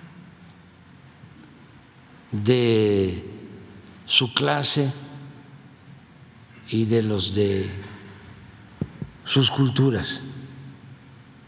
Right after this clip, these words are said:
Se avergüenzan, ¿sí? Y, este, se dan,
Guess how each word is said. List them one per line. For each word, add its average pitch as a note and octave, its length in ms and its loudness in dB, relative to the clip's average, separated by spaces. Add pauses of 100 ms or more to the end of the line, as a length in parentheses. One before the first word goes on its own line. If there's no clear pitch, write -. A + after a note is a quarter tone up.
(1600)
Se - 80 4
avergüenzan, C#3+ 800 2
¿sí? F#3+ 280 0 (1700)
Y, A#2+ 500 4
este, G2 580 -2 (280)
se A#2 200 -2
dan, B2 480 2